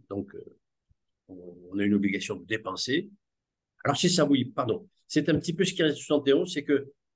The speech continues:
on, on a pris l'habitude de dépenser et, et, et, euh, le D R H ou le responsable de formation se dit, « Attention, faut pas toucher au budget formation, et, parce que ça représente telle somme, c'est trois pour cent ou quatre pour cent de notre budget.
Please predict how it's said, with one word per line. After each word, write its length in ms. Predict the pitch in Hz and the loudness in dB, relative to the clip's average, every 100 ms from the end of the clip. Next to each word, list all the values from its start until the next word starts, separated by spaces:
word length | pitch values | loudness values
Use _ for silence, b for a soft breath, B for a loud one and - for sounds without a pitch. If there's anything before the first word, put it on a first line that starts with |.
| - | -2
on, 100 | 127 | 2
on 680 | 131 127 95 127 127 127 131 | 4 4 2 0 0 0 0
a 80 | |
pris 180 | 131 165 | 0 2
l'habitude 360 | 147 139 151 123 | 2 2 0 0
de 100 | 110 | -4
dépenser 540 | 110 139 131 123 175 185 180 | -2 -2 -2 -2 2 2 2
et, 280 | 135 123 - _ 127 - | 0 0 -4 _ -20 -16
et, 340 | 127 127 127 120 | -14 -10 -4 -2
et, 40 | |
euh, 240 | 107 95 - _ _ | -2 -4 -10 _ _
le 120 | 113 | -4
D 200 | 120 175 | 4 4
R 80 | 156 | 6
H 260 | 139 120 120 | 4 2 -2
ou 40 | 104 | -2
le 80 | |
responsable 480 | 113 127 123 113 113 | -2 -2 -6 -4 -4
de 40 | 104 | -6
formation 360 | 101 110 160 | -8 -6 -6
se 120 | 151 | -4
dit, « 120 | 131 151 | -2 -2
Attention, 560 | 117 120 - 156 180 - - - | -2 -8 -4 -4 -4 -12 -20 -18
faut 80 | 117 | -4
pas 140 | 131 | -2
toucher 260 | 180 143 147 | -2 0 0
au 40 | |
budget 260 | 123 117 107 | 0 -2 -6
formation, 540 | 107 98 90 - 180 | -8 -8 -8 -4 -2
et, 220 | 156 113 - _ _ _ | -2 -4 -10 _ _ _
parce 140 | 104 | -8
que 80 | - | -4
ça 140 | 117 120 | -4 -4
représente 500 | 117 110 120 113 - | -4 -2 -2 -2 -6
telle 160 | 95 | -6
somme, 420 | - 143 156 170 - _ _ | -2 2 2 0 -8 _ _
c'est 240 | - 127 120 | -6 -4 -4
trois 220 | - 123 | -8 -10
pour 200 | 113 - | -8 -4
cent 360 | - 135 123 | -2 0 0
ou 60 | 104 | 0
quatre 220 | 135 127 | -4 -4
pour 180 | - 101 | -10 -8
cent 220 | - 127 | -4 -2
de 120 | 113 | 0
notre 260 | 104 101 104 | -2 -2 -6
budget. 540 | 95 92 92 156 175 | -10 -12 0 0 0